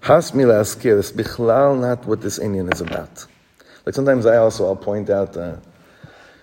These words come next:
you know, how, how basically none of us, not us, but chaver that don't know Hebrew, but they daven for years, have no idea what they're saying.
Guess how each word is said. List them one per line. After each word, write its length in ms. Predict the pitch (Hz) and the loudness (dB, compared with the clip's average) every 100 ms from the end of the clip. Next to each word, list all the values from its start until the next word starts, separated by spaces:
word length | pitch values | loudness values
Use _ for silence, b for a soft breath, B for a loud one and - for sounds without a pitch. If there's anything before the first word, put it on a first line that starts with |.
| B - - | B -18 -10
you 100 | 95 | -8
know, 100 | 87 | -4
how, 260 | 98 95 - | -4 -4 -6
how 180 | 104 90 | -8 -8
basically 680 | - - 101 101 98 95 | -10 -4 -2 -4 -6 -6
none 260 | 95 104 107 | -2 2 2
of 100 | 98 | 2
us, 280 | 95 - - - - - | 0 -2 -14 -14 -16 -10
not 220 | - 101 | -6 -2
us, 240 | 101 92 - | 0 -2 -4
but 180 | - - - - - 101 98 - | -10 -12 -16 -20 -12 -10 -10 -12
chaver 340 | - 107 104 | 0 2 4
that 320 | 101 92 - | 2 0 -2
don't 200 | - 107 | -2 0
know 100 | 101 | 0
Hebrew, 320 | 101 107 101 98 | -2 -2 -2 -2
but 160 | - | -2
they 140 | - 87 | -2 -6
daven 560 | - 98 95 90 82 | -2 0 0 -2 -6
for 100 | - | -8
years, 440 | 87 95 113 101 92 | -8 -2 2 2 0
have 120 | 87 | -2
no 100 | 95 | -2
idea 200 | 92 92 | 0 0
what 100 | 82 | -2
they're 140 | - | -6
saying. 340 | - 82 78 | -10 -12 -14